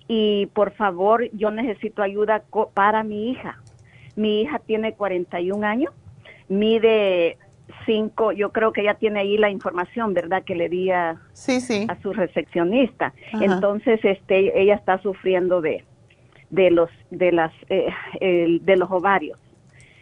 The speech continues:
Speaker 1: Y entonces, eh, eh, gracias a Dios, mi amiga me, me recomendó a usted y por eso estoy hablando por mi hija, ¿verdad?
Speaker 2: Ajá.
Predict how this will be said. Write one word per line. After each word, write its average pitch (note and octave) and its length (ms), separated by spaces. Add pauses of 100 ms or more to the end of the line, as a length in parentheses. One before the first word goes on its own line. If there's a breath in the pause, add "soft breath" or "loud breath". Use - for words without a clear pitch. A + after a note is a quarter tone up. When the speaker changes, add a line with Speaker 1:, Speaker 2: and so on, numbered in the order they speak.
(120 soft breath)
Speaker 1:
Y F3+ 420
entonces, F3+ 600
eh, E3+ 240
eh, F3 180
gracias E3+ 420
a F#3 100
Dios, F#3 300 (120)
mi F#3 140
amiga F3 380
me, E3 340
me E3+ 180
recomendó E3 760
a E3+ 100
usted C#4 380 (480 loud breath)
y F#3+ 160
por F#3 180
eso F3 540 (680 loud breath)
estoy F#3 380
hablando F3+ 440
por G#3 300
mi A3 260
hija, - 280 (160)
¿verdad? D#3+ 340 (220)
Speaker 2:
Ajá. G#3+ 540